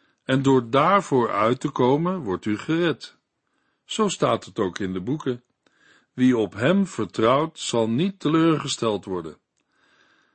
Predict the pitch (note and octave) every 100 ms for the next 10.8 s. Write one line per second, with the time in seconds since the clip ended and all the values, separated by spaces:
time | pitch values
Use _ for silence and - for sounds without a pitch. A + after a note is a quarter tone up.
0 | _ _ _ D3+ D#3+ D3+ D3+ - D3+ C#3
1 | A#2+ A2 - E3+ A3+ A3 F3 D3 D#3 D3
2 | D3+ D#3 C3 C3 C3 A#2 A2 A#2 G#2+ -
3 | _ _ _ _ _ _ - - E3 C#3
4 | A2+ - A#2 D#3+ F#3+ F#3+ F#3 - D#3+ C#3+
5 | C#3+ B2 A#2 G#2 F#2 F2+ _ _ _ _
6 | _ _ _ - A#2+ B2 C#3 C3+ B2 -
7 | B2 A#2 A#2 C3+ C#3 A#2+ C3 B2+ A#2 A2+
8 | A#2+ C3 A2 A#2+ C3 - G2 E2+ - _
9 | - - _ A#2+ D3+ D3 C3+ C#3+ F3 G#3+
10 | D3+ A#2+ A2+ G#2+ G2+ G2 F2